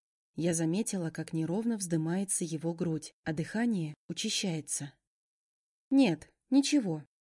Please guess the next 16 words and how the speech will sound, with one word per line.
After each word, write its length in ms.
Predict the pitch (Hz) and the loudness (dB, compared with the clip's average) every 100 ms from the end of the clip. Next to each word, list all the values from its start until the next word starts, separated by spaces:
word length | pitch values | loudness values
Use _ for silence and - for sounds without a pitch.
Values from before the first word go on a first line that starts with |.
| _ _ _ | _ _ _
Как 240 | - 277 226 | 0 2 2
бы 100 | 220 | 2
мне 240 | 196 220 | 2 0
ни 140 | 214 | 0
хотелось, 600 | 190 185 - 247 240 170 | -2 -4 -2 0 0 -2
чтобы 380 | - - 156 156 | -6 -4 -2 -2
Шон 260 | 160 180 170 | -4 -4 -4
ответил 440 | 165 165 165 156 | -2 -2 -2 -2
на 80 | 160 | 0
мои 180 | 160 160 | 0 0
вопросы, 720 | 156 156 233 240 - 156 - - | -2 -4 -2 -2 -2 -4 -8 -8
согласиться 640 | - 165 170 175 269 - | -4 2 0 0 -2 -2
с 100 | 202 | -2
тем, 240 | - 233 226 | 0 0 0
что 200 | - 170 | -2 -2
я 340 | 160 190 | -2 -2